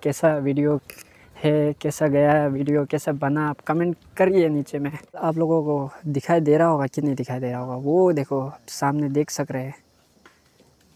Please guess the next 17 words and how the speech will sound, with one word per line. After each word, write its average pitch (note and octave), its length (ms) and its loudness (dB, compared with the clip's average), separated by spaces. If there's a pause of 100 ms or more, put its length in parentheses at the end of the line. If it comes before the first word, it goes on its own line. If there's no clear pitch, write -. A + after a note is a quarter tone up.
(580)
Zoom D3+ 180 2
करके C#3 260 -2
दिखा C3+ 220 -6
देता C#3+ 240 -6
हूँ। C#3+ 100 0
वो D#3+ 100 2
dear D3+ 460 4
इतना - 580 -8
प्यारा C#3 380 -2
है C3 220 -4
and C#3 160 -10 (3000)
इतना A3+ 120 2
freely D#3+ 340 6
घूम C3 240 2
रहे, B2+ 100 -2
इतना C#3 320 -4
अच्छा C3 380 -6